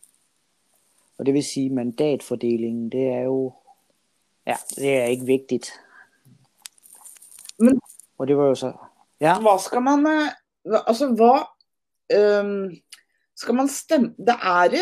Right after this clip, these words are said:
Speaker 2: det er et sådan etisk dilemma egentlig, øh, når man skal stemme, tænker jeg. For hvis jeg skal stemme på vegne af mig selv, så er det jo klart, at der er mange ting, jeg,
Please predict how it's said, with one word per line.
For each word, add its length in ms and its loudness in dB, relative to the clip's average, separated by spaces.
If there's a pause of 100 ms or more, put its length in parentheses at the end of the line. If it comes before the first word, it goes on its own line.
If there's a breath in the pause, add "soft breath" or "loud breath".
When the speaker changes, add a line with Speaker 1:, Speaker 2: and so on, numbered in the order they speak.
(180)
Speaker 2:
det 100 -8
er 140 2
et 120 0
sådan 260 -6
etisk 680 0
dilemma 680 0
egentlig, 600 0 (500)
øh, 180 -8 (160)
når 180 -4
man 120 0
skal 600 -8
stemme, 360 0
tænker 280 0 (100)
jeg. 100 0
For 120 -8
hvis 160 -2
jeg 80 0
skal 180 -6
stemme 360 0
på 80 0
vegne 280 4
af 40 0
mig 100 0 (140)
selv, 360 6 (600)
så 120 -2
er 40 4
det 60 2
jo 60 0
klart, 260 0
at 80 -2
der 80 4
er 120 2
mange 580 0
ting, 160 -4
jeg, 120 -2